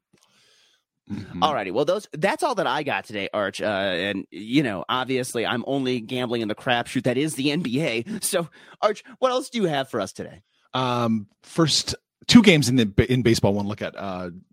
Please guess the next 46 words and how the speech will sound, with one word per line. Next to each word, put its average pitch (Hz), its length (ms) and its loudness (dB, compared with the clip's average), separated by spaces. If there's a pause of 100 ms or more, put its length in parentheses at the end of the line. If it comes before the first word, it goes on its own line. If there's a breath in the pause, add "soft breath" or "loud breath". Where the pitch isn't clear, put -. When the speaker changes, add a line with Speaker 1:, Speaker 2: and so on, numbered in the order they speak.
(220)
Speaker 2:
Love 82 220 -12
it. - 40 0
Speaker 1:
I 123 40 4
like 135 320 6
Detroit, 131 680 4 (480)
the 117 80 -2
Tigers, 127 460 2
your, 110 180 2
your 113 140 4
beloved 107 340 2
Tigres. 131 480 0
Speaker 2:
My 101 180 -8
Detroit 101 600 -10
Tigers. 85 440 -16
Speaker 1:
Yes. 95 400 -10
Uh, 117 380 0
playing 135 320 0
San 127 160 0
Francisco. 131 400 -2
I 123 120 2
like 185 200 2
this 202 180 2
one 151 140 0
forty-four. 135 600 0
I 117 40 -8
think 202 140 -8
there's 139 160 -4
enough 123 180 -2
value 113 280 4
to 92 300 -2
warrant 107 220 -4
a 87 40 -10
shot - 280 -6
there, - 160 -10
so - 120 -10
I'm, 101 220 -6
I'm 104 200 -8
definitely 98 240 -2
gonna 90 140 -8
grab 85 200 -4
a 82 60 -8
piece - 240 -10
of 73 100 -16
Detroit. - 520 -16 (380)
Speaker 2:
Love 82 180 -6
it. 110 140 0